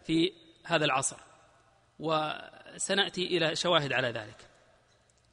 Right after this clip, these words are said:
وقفت على مقالة بعنوان "ذكاء يتلظى ذكاء" للشيخ عبد الوهاب الطريري راسلني بها في تلك الفترة،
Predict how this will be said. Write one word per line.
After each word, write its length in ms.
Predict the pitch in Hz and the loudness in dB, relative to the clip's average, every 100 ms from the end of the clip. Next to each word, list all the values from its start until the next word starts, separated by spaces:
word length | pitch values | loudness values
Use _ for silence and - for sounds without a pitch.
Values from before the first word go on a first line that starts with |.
| - | -2
وقفت 340 | 175 220 - 160 | 2 6 4 4
على 180 | 170 | 4
مقالة 380 | 165 165 180 170 | 4 6 6 6
بعنوان 500 | 151 143 156 170 165 - - - - - | 4 0 4 4 2 -4 -20 -20 -18 -8
"ذكاء 760 | 131 156 - 165 175 156 143 131 - - _ _ 160 | 0 0 2 2 4 2 0 -4 -12 -20 _ _ -2
يتلظى 800 | 156 156 156 156 131 147 147 139 | 0 4 4 4 2 2 4 2
ذكاء" 540 | 139 - 139 156 120 - - - _ _ _ _ _ _ _ _ _ _ _ _ - - - - | 0 0 0 0 -6 -10 -20 -20 _ _ _ _ _ _ _ _ _ _ _ _ -20 -20 -18 -12
للشيخ 360 | 156 - 165 139 | -8 -2 0 0
عبد 140 | 139 | -2
الوهاب 240 | 147 156 147 | 2 2 2
الطريري 500 | - 160 151 131 - - | -2 -2 0 -2 -6 -8
راسلني 440 | 156 - 165 151 143 | -6 -2 0 0 -2
بها 160 | 143 | -2
في 80 | 131 | -4
تلك 200 | 156 - | -6 -6
الفترة، 400 | 135 160 170 180 | -4 -2 -2 -4